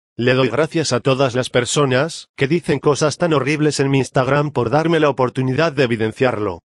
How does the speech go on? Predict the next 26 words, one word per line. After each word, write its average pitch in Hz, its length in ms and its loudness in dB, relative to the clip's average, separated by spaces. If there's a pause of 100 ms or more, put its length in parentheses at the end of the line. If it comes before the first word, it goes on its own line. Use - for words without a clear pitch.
(500)
Pero 131 200 2
la 127 140 2
pregunta 139 480 0
que 131 140 -4
siempre 139 360 -2
me 123 160 2
hago 143 240 0
cuando 127 240 2
leo 135 220 2
los 135 180 -2
comentarios 131 640 0
tan 131 160 0
maliciosos 127 640 0
es, 147 380 0 (200)
si - 160 -6
son 135 220 -2
capaces 120 460 -4
de 143 60 2
escribir 131 420 0
esto 131 180 -2
a 123 60 2
una 135 160 0
persona 143 440 0
que 139 120 0
no 139 160 0
conocen, 147 560 0